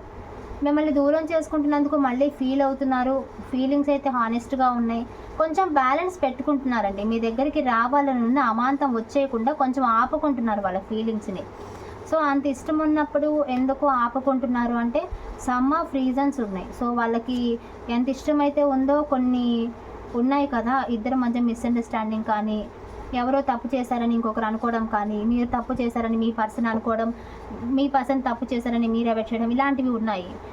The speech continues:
ఇక్కడ ఏంటంటే ఎవరో ఏదో దాచిపెడుతున్నారని ఒకరినొకరు అనుకోవడం కానీ,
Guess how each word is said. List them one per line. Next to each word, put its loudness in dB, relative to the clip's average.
ఇక్కడ 0
ఏంటంటే 2
ఎవరో 2
ఏదో 2
దాచిపెడుతున్నారని 0
ఒకరినొకరు 0
అనుకోవడం -2
కానీ, -2